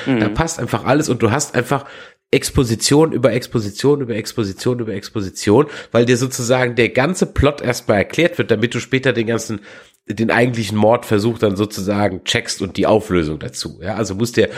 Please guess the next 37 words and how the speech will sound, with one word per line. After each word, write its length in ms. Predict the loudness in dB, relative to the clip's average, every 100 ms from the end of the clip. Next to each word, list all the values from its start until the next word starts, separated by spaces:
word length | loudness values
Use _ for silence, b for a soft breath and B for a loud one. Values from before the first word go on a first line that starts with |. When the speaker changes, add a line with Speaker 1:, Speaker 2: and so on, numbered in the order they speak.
| B B
Speaker 2:
der 80 | 2
ganze 260 | 2 0 -2
Plan 320 | 0 0 0
vorher 280 | 2 2 2
erstmal 380 | -4 -2 -2 -2 B B B
erklärt 420 | -6 0 -2 -2
werden. 260 | -6 -8 -10 B B B _
Aber 400 | -2 0 0 -2 b b b b _ _ _ _ _ -2
das 240 | -2 -2
ist, 360 | -6 -6 -6 -2
so 260 | 4 4
macht 320 | 4 2 0
man 140 | -4 -2
das. 240 | -4 -2
Das 220 | 0 0
ist 140 | 0 0
so 120 | 2
eine 140 | 2
Szene, 540 | -2 0 4 6 4 2
die 120 | 2
müsstest 380 | 2 2 0 -2
du 60 | 0
eigentlich 320 | 2 0 2
jedem 240 | 0 0
Drehbuchstudenten 840 | 0 0 0 -4 -6 -2 -2 -4 -10
zeigen 360 | -4 -2 -2
und 100 | -4
sagen, 280 | -2 -2 -2
„Freunde, 440 | -6 -2 -2 -2 -8 _
das 180 | -8 -6
ist 160 | -4 -2
der 80 | 0
Goldstandard, 840 | 2 0 -4 -6 -4 -4 -4 0
go 160 | 0
for 220 | 0 -4 -10
it.“ 180 | -12 _ _ _ _ _ _ _ _ _ _ _
Speaker 1:
Ja, 360 | -2 0 0